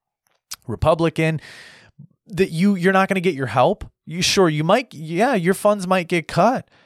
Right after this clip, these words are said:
but that's okay. It's all right,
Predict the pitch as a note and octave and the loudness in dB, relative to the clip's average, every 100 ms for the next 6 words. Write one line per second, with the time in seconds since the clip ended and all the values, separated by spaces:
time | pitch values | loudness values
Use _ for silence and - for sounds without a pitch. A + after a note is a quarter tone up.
0 | _ _ D#3+ G#3 A3+ G3 - E3+ F#3 A3+ | _ _ -2 0 0 0 0 0 0 0
1 | B2+ D#2 _ _ F3+ - D#3+ G3 G3 D#3 | -2 -6 _ _ -4 -2 2 4 4 2
2 | D3 G3 - - | 2 2 -2 -10